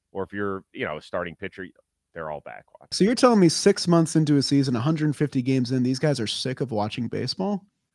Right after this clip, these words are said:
Speaker 1: I know. It's really strange. It
Speaker 2: It's
Speaker 1: just starts
Speaker 2: absurd.
Speaker 1: in September.
Speaker 2: That's
Speaker 1: That's it.
Speaker 2: absolutely absurd.
Speaker 1: That is it.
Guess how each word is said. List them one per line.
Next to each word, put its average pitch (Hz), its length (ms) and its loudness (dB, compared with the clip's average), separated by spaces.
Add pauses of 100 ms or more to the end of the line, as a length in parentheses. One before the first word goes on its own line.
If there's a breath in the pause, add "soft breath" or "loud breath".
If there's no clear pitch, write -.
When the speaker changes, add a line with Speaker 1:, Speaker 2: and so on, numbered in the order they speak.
(360)
Speaker 1:
I 113 80 -6
know. 117 200 0
It's - 160 -12
really 110 280 -2
strange. 78 400 -10
It 85 60 -16
Speaker 2:
It's - 80 -20
Speaker 1:
just 123 300 -2
starts 110 280 -2
Speaker 2:
absurd. 98 40 -12
Speaker 1:
in 87 60 -16
September. - 580 -18 (280)
Speaker 2:
That's 120 160 -8
Speaker 1:
That's - 0 -
it. - 80 0
Speaker 2:
absolutely - 320 -8
absurd. - 340 -12 (540)
Speaker 1:
That 87 160 -8
is 73 140 -14
it. 65 160 -16